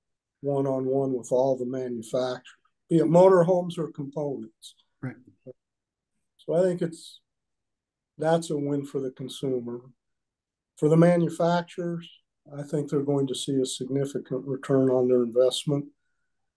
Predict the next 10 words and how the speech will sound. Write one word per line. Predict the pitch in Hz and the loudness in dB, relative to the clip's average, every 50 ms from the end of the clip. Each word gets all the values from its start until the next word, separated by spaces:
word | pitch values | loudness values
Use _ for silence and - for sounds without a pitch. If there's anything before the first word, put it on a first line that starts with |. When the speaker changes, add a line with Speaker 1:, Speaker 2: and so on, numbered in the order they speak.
| _ _ _ _ _ _ _ _ _ _ _ _ _ _ _ _ _ _ _ _ _ _ _ _ _ _ _ _ _ _ _ _ _ _ _ _ _ _ _ _ _ _ _ _ _ _ _ _ _ _ _ _ _ _ _ _ _ _ | _ _ _ _ _ _ _ _ _ _ _ _ _ _ _ _ _ _ _ _ _ _ _ _ _ _ _ _ _ _ _ _ _ _ _ _ _ _ _ _ _ _ _ _ _ _ _ _ _ _ _ _ _ _ _ _ _ _
Speaker 1:
These | - 131 151 127 | 0 0 2 4
other | 156 170 170 170 151 | 6 6 6 6 4
for-profit | - - - 165 160 151 156 - - 156 151 151 143 - - 135 - | 2 0 0 0 0 0 0 -2 -4 -2 -2 -2 -4 -6 -10 -20 -18
shows, | - - 160 151 143 127 120 120 120 120 - _ _ _ - 196 | -10 -6 -2 -2 -2 -2 -4 -6 -10 -14 -16 _ _ _ -18 -16
and | 135 127 | -14 -8
heavens | 131 156 151 147 156 147 143 143 | -4 -2 -2 -2 -2 -2 -4 -2
knows, | 156 151 151 147 147 147 143 139 - - _ _ _ _ - | 0 2 2 4 4 4 2 0 -6 -16 _ _ _ _ -10
I | - 160 160 165 | -6 -4 -2 -2
know, | 160 156 156 156 143 123 113 113 113 _ _ _ _ _ _ _ _ _ _ _ _ _ _ _ _ _ _ _ _ - | -2 -2 -2 -4 -4 -6 -8 -12 -18 _ _ _ _ _ _ _ _ _ _ _ _ _ _ _ _ _ _ _ _ -6
they're | 135 139 151 160 160 156 160 | 0 2 2 4 4 2 0